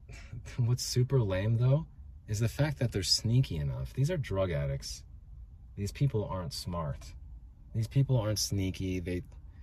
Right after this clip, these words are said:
they're just always passing out. They're not two steps ahead of anybody half the time. That's why they're on the street to begin with.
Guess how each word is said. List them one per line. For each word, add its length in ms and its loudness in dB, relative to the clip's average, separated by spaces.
they're 80 -4
just 140 2
always 200 0
passing 600 -2
out. 320 -4
They're 100 2
not 300 6
two 200 4
steps 320 0
ahead 260 0
of 140 -4
anybody 640 -4
half 280 -2
the 60 -6
time. 400 -6
That's 280 -2
why 200 -6
they're 160 -2
on 140 -2
the 60 -2
street 480 -6
to 80 -6
begin 560 -2
with. 180 -10